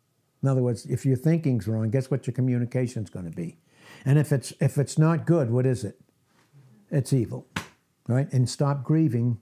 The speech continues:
God, the Holy Spirit, who wants to continually show you who you are in Christ and guide you and lead you to the separation of the flesh. "Only let your lifestyle be as it becomes the gospel of Christ,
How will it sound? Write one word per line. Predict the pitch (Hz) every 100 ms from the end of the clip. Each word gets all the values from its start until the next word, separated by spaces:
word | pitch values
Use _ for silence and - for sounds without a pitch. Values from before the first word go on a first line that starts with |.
| -
God, | 139 127 123
the |
Holy | 113 127 127
Spirit, | 123 - 101 107 - - - _
who | 131
wants | 123 123 -
to | 120
continually | 117 110 143 151 117 113
show | - 156
you | 180
who | 110
you | 120
are | 117 113
in | 110
Christ | - 147 151 - - _ _
and | 117 117
guide | 127 160 160
you | 131 120
and | 117
lead | 135 185 139
you | 107 123 127 - - - _ _ _ _ _ _ _ -
to | 160
the | 143
separation | - 165 160 156 175 165 131
of | 117
the | 120
flesh. | - 127 170 - - _ _ _ _ _ - - -
"Only | 160 190 185
let | 180 247
your | 220 175
lifestyle | 165 214 233 - 151 135
be | 123 170
as | 175 139
it |
becomes | 147 156 196 170 120
the | 151
gospel | 135 117 117 - 147
of | 160
Christ, | 214 240 101 -